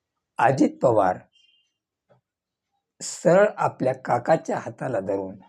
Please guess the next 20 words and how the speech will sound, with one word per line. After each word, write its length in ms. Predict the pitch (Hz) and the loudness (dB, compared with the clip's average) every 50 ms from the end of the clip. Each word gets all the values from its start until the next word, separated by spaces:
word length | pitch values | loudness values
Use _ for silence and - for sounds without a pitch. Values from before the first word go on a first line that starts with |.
| _ _ _ _ _ _ - | _ _ _ _ _ _ -10
महाविकास 680 | 190 151 123 113 123 123 117 120 113 - 131 120 - - | -8 -6 -4 -2 -2 -2 -2 -2 -2 0 -2 -2 -2 -2
आघाडीमध्ये 600 | - 117 101 101 123 120 117 110 110 104 104 123 | -2 0 0 0 2 0 0 2 2 2 2 2
आलेले 320 | 104 101 101 104 104 101 101 | 2 2 2 2 0 0 -2
दिसतील 540 | 98 123 127 117 - - - 107 104 104 113 - - - _ _ _ _ _ - | -2 -2 -2 -2 -2 -2 -2 -2 -2 -2 -4 -10 -18 -20 _ _ _ _ _ -2
व 160 | 220 170 156 | 0 2 2
मुख्यमंत्री 760 | 135 117 110 113 - - - - 156 131 120 113 - 135 127 120 | 2 0 -2 -6 -8 -6 -4 -2 0 0 0 0 -2 -2 -2 -4
झालेले 380 | 117 - 123 127 127 127 120 110 | -4 -4 -6 -4 -2 -2 -2 -4
दिसतील. 540 | 110 117 - - - _ - 123 110 107 113 - - - _ _ _ _ _ | -4 -6 -10 -12 -12 _ -8 -6 -6 -8 -10 -14 -20 -20 _ _ _ _ _
हे 220 | - - - 156 143 | -2 2 4 4 4
दिसले 480 | 113 120 127 - - - 160 127 107 98 - - _ _ _ _ _ _ - | 2 0 -4 -2 0 2 2 2 2 0 -2 -8 _ _ _ _ _ _ 0
तर 120 | 156 135 | 0 0
नवल 420 | 123 107 98 98 98 113 147 165 165 | 0 0 -2 0 2 4 6 6 6
वाटू 300 | 139 113 101 - 107 101 | 6 4 2 0 -4 -8
नये, 280 | 98 98 98 95 92 92 - _ _ _ _ _ _ - | -8 -8 -10 -10 -12 -14 -18 _ _ _ _ _ _ 0
कारण 380 | - 175 156 139 110 98 92 117 - _ _ _ _ _ _ | 2 4 4 4 2 -2 -6 -10 -16 _ _ _ _ _ _
अजित 400 | - - - 135 143 - 175 185 - | -10 -6 -6 -4 -4 -4 -6 -4 -4
पवारांचं 520 | - 143 139 131 127 123 127 120 - 143 | -4 -2 -2 -2 -4 -4 -6 -6 -8 -8
सर्वात 760 | 139 139 - - 139 135 131 135 135 147 156 160 156 - - | -8 -8 -8 -8 -6 -4 -2 0 2 2 2 2 0 -4 -8
मोठं 480 | 131 120 110 104 117 135 135 - 127 160 | -8 -6 -6 -4 -2 -2 0 2 2 0
स्वप्न 460 | - - - - - 104 104 101 98 | 2 0 -2 -2 -2 -4 -8 -8 -8